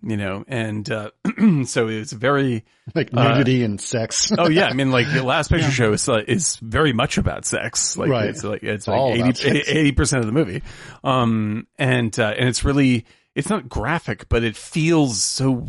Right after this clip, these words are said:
Speaker 1: real that you, it
Speaker 2: It's,
Speaker 1: feels
Speaker 2: I think it's because it's so
Speaker 1: extremely intimate movie.
Speaker 2: I think it's because it's so awkward that it
Speaker 1: Yeah.
Speaker 2: feels real.
Speaker 1: Yeah, and he, uh,
Speaker 3: Well, it's
Speaker 1: and,
Speaker 3: also
Speaker 1: and he, and he uses these old, old school techniques that he, he borrows from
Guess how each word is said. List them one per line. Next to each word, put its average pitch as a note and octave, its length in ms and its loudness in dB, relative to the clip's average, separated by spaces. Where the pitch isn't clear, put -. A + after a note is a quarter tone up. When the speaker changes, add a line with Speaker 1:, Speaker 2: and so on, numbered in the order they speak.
Speaker 1:
real B2+ 720 2
that G#2+ 320 0
you, A#2+ 220 0
it B2 160 0
Speaker 2:
It's, B2 120 -2
Speaker 1:
feels D3+ 380 4
Speaker 2:
I A#2 120 -2
think B2+ 160 2
it's A2 120 0
because G#2 260 2
it's G2+ 140 -6
so - 120 2
Speaker 1:
extremely D3 540 2
intimate D3 480 0
movie. C3+ 420 -2
Speaker 2:
I C3+ 140 0
think C#3 200 0
it's B2+ 100 2
because A#2+ 280 -2
it's - 320 -6
so - 520 -2
awkward - 680 -6
that A#2+ 160 -6
it G#2+ 100 -4
Speaker 1:
Yeah. A2+ 180 2
Speaker 2:
feels F#2 260 -6
real. F2 300 -10
Speaker 1:
Yeah, A2+ 300 0
and B2 220 -2
he, B2+ 260 0
uh, A2 280 0
Speaker 3:
Well, - 20 -4
it's B2 140 -2
Speaker 1:
and, A#2 60 0
Speaker 3:
also F#3 140 0
Speaker 1:
and B2 100 0
he, D#3+ 120 0
and C3+ 100 0
he B2+ 60 0
uses D3 320 0
these A#2 240 -4
old, A#2+ 320 -4
old C3 220 0
school B2+ 220 -4
techniques C3 480 -6
that G#2 100 -8
he, A#2+ 260 -8
he A#2 120 -4
borrows G#2 640 -6
from G2+ 340 -8